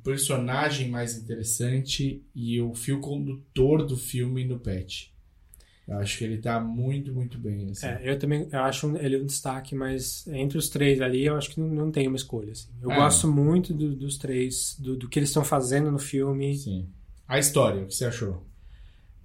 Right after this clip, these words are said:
Speaker 2: É boa, é, é, assim, a história é menos boa do que os temas que ele trata. Isso eu acho uma coisa até boa pro, pro filme.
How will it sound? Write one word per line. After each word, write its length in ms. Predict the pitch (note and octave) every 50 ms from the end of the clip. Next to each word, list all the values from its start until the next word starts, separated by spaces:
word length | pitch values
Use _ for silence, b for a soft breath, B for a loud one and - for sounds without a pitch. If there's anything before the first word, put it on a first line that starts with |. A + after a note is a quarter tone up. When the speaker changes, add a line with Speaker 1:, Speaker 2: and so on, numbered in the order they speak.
| - - -
Speaker 2:
É 60 | A3
boa, 580 | G#3+ G#3 C#4 C#4 B3+ A#3+ A#3+ A#3+ A#3 A#3 A3 E3+
é, 140 | D#3+ D3 D#3
é, 400 | F3+ F3 E3 E3 D#3 D3+ D3+ D3
assim, 520 | D3 D3 D3 - - D3+ C3+ B2+ B2 A#2+ - - - - - -
a 120 | - D3+
história 420 | D3+ C#3+ - - - F#3 F#3+ G3+ G#3
é 60 | G3+
menos 360 | G3 F#3+ F#3+ G3 F#3+ F#3+ F#3
boa 460 | E3+ C#3+ C#3 D3 D3 D#3 D#3+ F3 F#3 F3+
do 160 | D#3+ F3 F3
que 480 | F3+ - - - F3+ F3 F3 F3+ F#3 - -
os 220 | E3 D3+ - -
temas 360 | - E3+ D#3+ D#3+ D#3+ D#3+ D#3
que 120 | - - D#3
ele 100 | D#3 D#3
trata. 420 | - C#3+ A#2+ A2+ G#2+ - - - - - - - - - - - - - - -
Isso 180 | C#3+ C3+ - -
eu 40 | D3
acho 120 | - -
uma 140 | D3 D3 C#3+
coisa 220 | C#3 D3+ C#3+ C3+ -
até 160 | - - D#3
boa 380 | D#3 D#3 C#3+ C3 A#2 A2+ A2+
pro, 220 | - - - B2 A#2
pro 200 | - - C3 A#2+
filme. 400 | A#2 - - A#2 G#2+ G2+ G2+ -